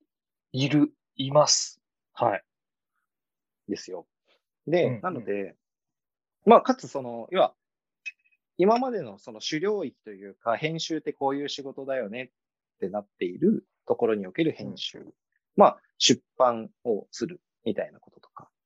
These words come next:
Speaker 2: なんかそういうところにおいてっていう話から、
Speaker 1: はい。
Speaker 2: 要は抽象化したりとか、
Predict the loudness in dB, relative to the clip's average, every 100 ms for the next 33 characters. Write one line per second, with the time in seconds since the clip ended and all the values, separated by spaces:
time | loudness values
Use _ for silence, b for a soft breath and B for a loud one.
0 | 0 0 2 2 2 2 -2 0 2 2
1 | 0 -6 -2 -2 -2 -4 -14 -14 -14 -10
2 | -10 -10 b b _ 2 4 6 4 2
3 | 0 2 0 -2 -4 -6 -8 -6 -6 -6
4 | -12 -6 -4 -4